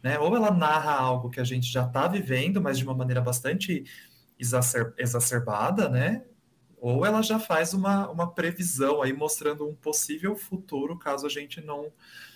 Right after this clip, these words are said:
se atente às coisas que a gente tá fazendo no presente, né? Então, acho que isso fica bem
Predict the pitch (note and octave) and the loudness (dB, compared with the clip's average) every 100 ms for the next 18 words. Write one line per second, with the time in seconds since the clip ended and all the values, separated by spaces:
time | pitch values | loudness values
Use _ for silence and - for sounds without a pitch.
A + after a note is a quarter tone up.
0 | - - _ - - D3 D3 D3+ C3 C#3 | -20 -20 _ -8 0 0 2 0 0 -2
1 | - D#3 - B2+ B2 B2+ B2+ B2+ - B2 | -6 -6 -6 0 4 4 4 0 0 -2
2 | - B2+ C3+ - C#3 D3 B2+ B2+ C3 C#3 | 0 -2 -4 -6 -8 -4 -2 0 0 -4
3 | - D3 - C3+ A#2+ A2+ - - - _ | -2 0 0 2 2 0 -6 -14 -20 _
4 | _ _ _ _ _ _ G2+ G#2+ B2+ B2 | _ _ _ _ _ _ -6 -2 -2 -2
5 | A2+ G#2+ G#2+ A2 A#2+ _ - - A#2 A2 | -4 -4 -2 -4 -6 _ -16 -6 -4 -4
6 | B2 - - B2+ A#2+ A#2 B2 B2+ | -6 -10 -2 -2 0 0 2 0